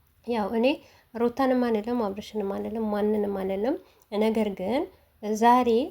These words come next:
እስከ ዛሬ እኔ እንጃ ከነፂ ጋር ከተለያዩ ስንት ጊዜ ይሆን እኔ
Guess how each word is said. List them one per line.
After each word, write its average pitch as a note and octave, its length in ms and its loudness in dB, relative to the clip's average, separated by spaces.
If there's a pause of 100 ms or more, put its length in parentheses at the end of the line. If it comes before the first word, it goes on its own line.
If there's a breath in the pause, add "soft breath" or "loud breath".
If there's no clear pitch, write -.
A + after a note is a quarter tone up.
(300)
እስከ A3 200 -10 (100)
ዛሬ G#3+ 280 2 (240)
እኔ B3 200 -4
እንጃ G#3 200 2 (380)
ከነፂ G#3 360 -8
ጋር G#3+ 180 -8
ከተለያዩ G3+ 580 -4 (280)
ስንት G#3 300 -8
ጊዜ G#3 200 -8
ይሆን G3+ 300 -6
እኔ F#3+ 180 -4